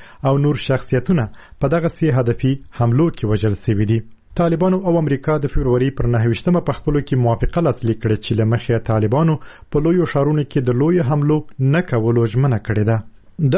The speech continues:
امریکا د بهرنیو چارو وزیر مایک پامپیو د جنوري میاشتې پر دویمه وویل،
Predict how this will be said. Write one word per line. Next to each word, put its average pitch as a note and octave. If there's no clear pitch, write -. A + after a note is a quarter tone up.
امریکا F#3
د G#3
بهرنیو D#3
چارو D3+
وزیر B2
مایک B2
پامپیو C#3+
د D3
جنوري C#3
میاشتې C3+
پر C3
دویمه C3+
وویل، A2